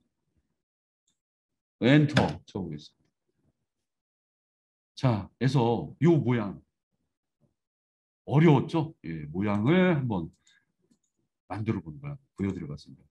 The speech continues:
사 번 같은 일 번 문제였습니다. 사 번 같은 일 번 문제. 기존에, 어, 기존에 우리가 생각했던 전략이 좀, 어, 좀 흩어졌습니다. 자,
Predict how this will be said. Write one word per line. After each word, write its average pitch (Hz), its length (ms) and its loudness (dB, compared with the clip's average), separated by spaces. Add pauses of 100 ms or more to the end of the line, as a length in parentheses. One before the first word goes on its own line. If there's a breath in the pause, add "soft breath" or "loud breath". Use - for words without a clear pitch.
(500)
사 247 360 6
번 240 220 6
같은 185 440 4
일 165 160 6
번 160 160 4
문제였습니다. 95 680 -8 (680)
사 - 260 0
번 214 160 4
같은 139 320 0
일 107 100 -4
번 104 140 -6
문제. 85 320 -14
기존에, 170 540 4 (640)
어, 95 260 -2
기존에 170 300 4
우리가 120 480 0
생각했던 214 640 -2
전략이 117 460 -2
좀, 85 180 -12 (680)
어, 151 260 -12
좀 - 220 -8 (100)
흩어졌습니다. 185 680 0 (1040)
자, 110 560 2